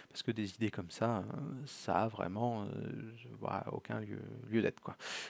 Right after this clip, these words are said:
Bref, voilà un petit peu pour, pour ce résumé. Si je prends en compte tout ce que j'ai dit depuis tout à l'heure, si vous voulez un petit condensé,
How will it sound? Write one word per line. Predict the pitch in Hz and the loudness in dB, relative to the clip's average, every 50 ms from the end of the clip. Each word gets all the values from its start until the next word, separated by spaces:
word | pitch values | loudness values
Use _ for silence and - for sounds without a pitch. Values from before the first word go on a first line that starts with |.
| - | 10
Bref, | - 135 127 - - - - - | 12 12 12 12 6 -2 -2 -2
voilà | 135 117 113 120 123 131 | 2 8 10 12 12 12
un | 131 | 10
petit | 120 - - | 10 4 4
peu | - 135 127 | 4 4 6
pour, | - 123 107 110 110 104 101 - | 6 6 6 6 6 4 2 2
pour | - 117 104 | 2 2 2
ce | - - 120 | 4 4 6
résumé. | 113 113 113 104 110 117 110 113 123 143 160 175 185 - - | 8 8 8 8 4 2 6 8 10 10 10 8 6 2 -4
Si | 120 110 - - - - - 127 117 | -6 -4 -4 -6 -6 -4 -2 -2 -2
je | 110 113 110 110 107 107 101 101 101 - _ _ | 0 2 2 4 4 2 0 -2 -6 -12 _ _
prends | - - 160 147 135 | 4 8 10 12 12
en | 131 | 10
compte | 127 - 131 120 113 107 | 8 4 0 0 0 -2
tout | - - | -4 -8
ce | - | -8
que | - - | -4 -4
j'ai | 101 - 104 | -2 -2 -2
dit | 98 104 120 123 | -2 -2 -2 0
depuis | 110 107 98 - 107 | 0 0 0 -2 -12
tout | - _ - - | -14 _ 4 6
à | 104 | 6
l'heure, | 104 110 117 120 113 - | 8 8 8 8 6 6
si | - - - - - 104 104 104 - - - 104 104 104 104 | 0 -10 -10 -10 -10 -10 -10 -10 -10 -10 -6 -4 -4 -4 -2
vous | 110 120 127 | -2 0 2
voulez | 127 123 120 117 | 4 6 6 6
un | 107 | 6
petit | 107 104 - | 2 -2 -8
condensé, | - - 104 101 101 95 - - - 123 | -6 -4 -2 0 0 0 -2 -2 -2 -2